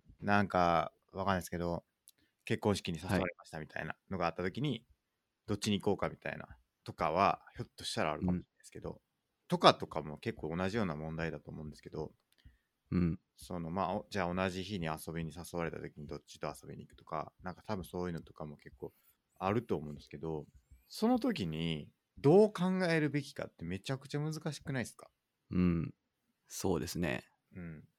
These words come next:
Speaker 1: 何かしらでこう優先順位をつけざるを得ない状況なわけですよ。
Speaker 2: はい。はい。
Speaker 1: で、それに対して、
Speaker 2: はい。
Speaker 1: まあ、やってしまうというか、その順位をつけてこっちの行こう、こっちには行かないでおこうみたいな意思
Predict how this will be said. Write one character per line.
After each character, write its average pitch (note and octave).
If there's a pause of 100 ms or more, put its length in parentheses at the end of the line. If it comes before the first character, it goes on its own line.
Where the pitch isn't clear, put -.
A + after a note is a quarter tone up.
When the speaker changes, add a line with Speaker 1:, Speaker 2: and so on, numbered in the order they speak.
(120)
Speaker 1:
何 E3+
か G3+
し G3
ら G3
で F3+
こ F3
う D3+
優 D#3+
先 D#3
順 C#3
位 E2+
を E2
つ -
け G#2
ざ C3+
る C#3
を D#2+
得 E2
な F#2+
い D2 (160)
状 F2
況 E2+
な D2
わ D2+
け -
で D#2+
す -
よ。 -
Speaker 2:
は -
い。 - (200)
は -
い。 - (680)
Speaker 1:
で、 C#3
そ F3
れ A3+
に A3
対 G#3+
し -
て、 F2 (960)
Speaker 2:
は -
い。 - (240)
Speaker 1:
ま C3
あ、 A#2+
や C#3+
っ - (180)
て F#3+
し E3
ま D#3+
う D3+
と C#3+
い G2+
う F2
か、 F2+
そ F#2+
の F#2
順 D3
位 G#2
を F2+
つ -
け G2+
て -
こ G2+
っ G2
ち C#3
の B2+
行 G2+
こ E2
う、 -
こ E2+
っ -
ち -
に G#2+
は E2+
行 D#2+
か E2+
な D#2+
い D2
で D2+
お D#2
こ -
う G2
み E2
た F2+
い E2
な D#2
意 D#2
思 D#2